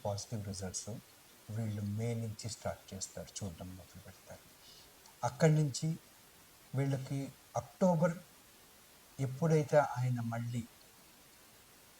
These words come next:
పంచమం దగ్గర నుంచి షష్టమానికి వెళ్ళిపోతారో గురువు, మళ్ళీ ఇబ్బందులు. ఇటు శాటర్న్ దగ్గర నుంచి ప్రాబ్లమ్స్ ఉంటాయి, ఇటు గురువు షష్టమ, షష్టమ స్థానం నుంచి కూడా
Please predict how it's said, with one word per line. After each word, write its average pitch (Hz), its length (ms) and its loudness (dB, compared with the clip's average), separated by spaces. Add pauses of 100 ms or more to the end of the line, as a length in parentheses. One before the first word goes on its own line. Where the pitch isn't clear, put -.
(520)
పంచమం 139 560 4
దగ్గర 120 220 -4
నుంచి 117 240 -6
షష్టమానికి 117 680 0
వెళ్ళిపోతారో 98 560 -4
గురువు, 104 320 -8 (320)
మళ్ళీ 135 320 4
ఇబ్బందులు. 104 540 -4 (160)
ఇటు - 160 -10
శాటర్న్ 123 560 2
దగ్గర 123 240 -2
నుంచి 123 280 -2
ప్రాబ్లమ్స్ 127 500 -4
ఉంటాయి, 135 300 -12 (720)
ఇటు 185 180 -2 (1300)
గురువు 135 460 2 (600)
షష్టమ, 131 420 0 (240)
షష్టమ 131 400 2
స్థానం 117 400 0
నుంచి 113 240 -10
కూడా 104 240 -8